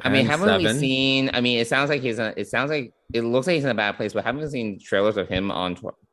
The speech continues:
Speaker 1: twenty-four, twenty-two, wait, <laughs> twenty twenty-four Earth?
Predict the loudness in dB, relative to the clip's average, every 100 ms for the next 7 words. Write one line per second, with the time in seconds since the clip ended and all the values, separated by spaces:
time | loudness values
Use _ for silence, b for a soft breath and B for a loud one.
0 | _ _ _ _ -4 -4 0 2 2 0
1 | -6 -6 -4 -4 -6 _ _ _ _ _
2 | -10 -6 -6 -8 -6 -6 -6 -12 -14 -6
3 | -4 -4 -4 -8 -10 -6 -6 -6 0 2
4 | 4 4 2 4 4 4 4 2 -2